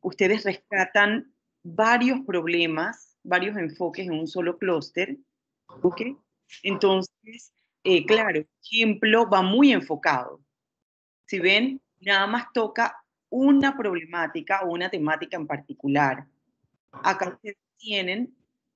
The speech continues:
varios, eh, varios temas que abordar en una sola, eh,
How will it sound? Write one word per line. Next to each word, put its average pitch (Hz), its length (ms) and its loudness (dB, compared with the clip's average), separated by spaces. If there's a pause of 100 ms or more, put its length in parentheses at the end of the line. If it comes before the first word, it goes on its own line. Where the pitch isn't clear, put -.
(200)
varios, 208 880 0
eh, 151 720 -6
varios 185 460 -2
temas 202 320 -4
que 196 120 -8
abordar 156 680 0 (340)
en 190 200 -6
una 180 240 -2
sola, 180 1000 0
eh, 139 500 -6